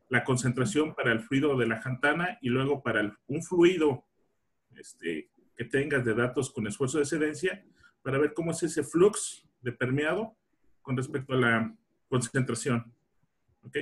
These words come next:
Sería la prueba de fuego, reproducir tus datos que ya tienes, tu modelo, con una, eh, con el matemática que dices que estás a-, aprendiendo a manejar,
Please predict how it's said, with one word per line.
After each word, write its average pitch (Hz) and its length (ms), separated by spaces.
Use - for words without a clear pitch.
Sería 160 340
la - 140
prueba 170 200
de 156 120
fuego, 160 580
reproducir 131 540
tus 170 180
datos 165 500
que 120 120
ya 131 160
tienes, 147 500
tu 120 100
modelo, 135 520
con 131 220
una, 147 600
eh, 101 340
con 113 120
el 113 80
matemática 127 520
que 135 100
dices 131 260
que - 60
estás 139 260
a-, 113 400
aprendiendo 127 400
a - 20
manejar, 143 480